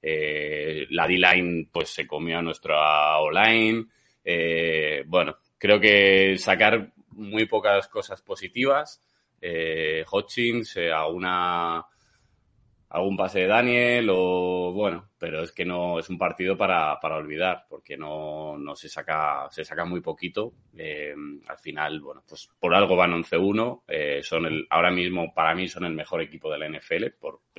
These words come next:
por mucho que nos pese, pero son el mejor equipo. Y cualquier equipo, mm, que se vaya a más de treinta puntos, pues nos gana.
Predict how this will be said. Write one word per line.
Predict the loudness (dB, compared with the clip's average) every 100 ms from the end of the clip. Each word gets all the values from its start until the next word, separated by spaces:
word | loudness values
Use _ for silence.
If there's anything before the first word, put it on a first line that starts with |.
| -20 _ _ _
por | -14
mucho | -12 -10
que | -8
nos | -10 -8
pese, | -6 -6 -10 _ -20 -20 _ _
pero | -6
son | -2 -2
el |
mejor | -2 -4 -8
equipo. | -6 -10 -10 _ _ _ _
Y | -10 2
cualquier | 2 2 4 6
equipo, | 6 4 -2 4 6 8 8 6 4
mm, | 0 -2 -4 -8 _ -20 _ _ -20 -4
que | -2
se | 0 2
vaya | 4 4 4 4 2 -12 -2
a | 2
más | 2 0
de | 4 6 6 4 2
treinta | 2 2 2 0
puntos, | 0 0 -2
pues | -2 -6
nos | -6 -8
gana. | -8 -8